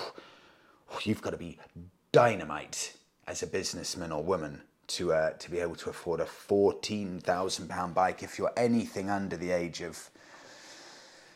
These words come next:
you know, twenty-eight, twenty-five or something. It, it'll be interesting to see how that goes for Harley Davidson, because I completely see, when I look at their bikes, yes, they in theory could appeal to younger bikers,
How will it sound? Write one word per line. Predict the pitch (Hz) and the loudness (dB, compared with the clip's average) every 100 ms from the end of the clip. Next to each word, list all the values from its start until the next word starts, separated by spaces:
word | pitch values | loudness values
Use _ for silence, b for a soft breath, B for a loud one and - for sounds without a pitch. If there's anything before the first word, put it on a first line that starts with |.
| B B B B 95 | B B B B -8
you | |
know, | 82 85 | -8 -8
twenty-eight, | - - 101 95 95 95 98 | -6 -4 -4 -4 -4 -4 -4
twenty-five | - 98 95 - 92 101 98 | -6 -6 -6 -6 -2 2 2
or | 95 | 2
something. | - 107 101 - 107 | 0 0 -2 -2 -4
It, | - 123 120 | -2 -4 0
it'll | 135 | 2
be | 127 139 | 4 6
interesting | 151 151 147 - 139 | 6 4 0 2 0
to | - | 0
see | 139 | 0
how | 117 113 | 0 2
that | 110 - | 0 2
goes | 110 95 - | 2 2 -2
for | |
Harley | 82 82 78 | -4 -2 -2
Davidson, | 73 85 85 - 101 | -2 -4 -4 -8 -6
because | 101 123 110 | -4 -2 2
I | 104 | 0
completely | - 101 120 151 110 | 0 -2 0 0 -2
see, | - 113 85 | -2 -2 4
when | 110 | 4
I | 107 | 4
look | 113 120 | 2 0
at | - | -2
their | 87 | -4
bikes, | 92 85 78 - | 0 0 0 -2
yes, | 135 151 - - - B B B B B B - | 2 2 4 0 -2 B B B B B B 2
they | 127 135 | 6 8
in | 139 | 6
theory | 131 143 117 107 | 4 4 6 4
could | 101 - 143 82 - - _ _ - | -2 4 6 4 0 -8 _ _ -6
appeal | - 113 98 90 | -4 0 0 0
to | - 98 | -2 -4
younger | 92 98 92 87 | 0 0 -2 2
bikers, | 98 95 90 - 73 - - | 4 4 2 -4 -6 -4 -6